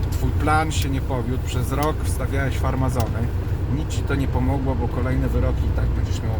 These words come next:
za pomówienia, nie? Więc kituj sobie tam, kituj dalej. E, to jest to, co przewidywałem, że po prostu, jak to kiedyś mówił Tomaszewski o posłance z Platformy, że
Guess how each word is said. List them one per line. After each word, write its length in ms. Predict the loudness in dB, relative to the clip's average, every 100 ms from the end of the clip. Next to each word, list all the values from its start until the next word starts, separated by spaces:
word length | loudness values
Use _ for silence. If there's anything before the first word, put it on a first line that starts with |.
| -2 -2
za 80 | -2
pomówienia, 680 | 0 0 0 0 0 0 -2 0
nie? 80 | 0 0 0 0 -2 0 0 0 0 2
Więc 280 | 0 0 0
kituj 300 | 0 0 0
sobie 320 | 0 0 0
tam, 200 | 0 0
kituj 360 | 0 -2 0 0 0
dalej. 360 | 0 0 0
E, 1200 | -2 -2 -2 -2 -2 -2 -2 -2 0 0 0 0
to 140 | 0 0
jest 260 | 0 0
to, 320 | 2 2 2 0
co 120 | -2
przewidywałem, 960 | -2 -2 0 0 2 2 2 2 0 0 0 -2 -2 -2 -2
że 140 | -2
po 120 | 0
prostu, 580 | 0 0 0 0 0 0 0 -2 -2 -2 -2 0 0
jak 140 | 0
to 100 | 0
kiedyś 320 | 0 2 2
mówił 260 | 2 2 2 2
Tomaszewski 680 | 2 2 2 0 0 -2 -2
o 20 | -2 0
posłance 520 | 0 0 2 2 0 0 -2 -2 -2 -2 -2 0
z 100 | 0
Platformy, 600 | 0 0 0 0 2 0
że 220 | 0 0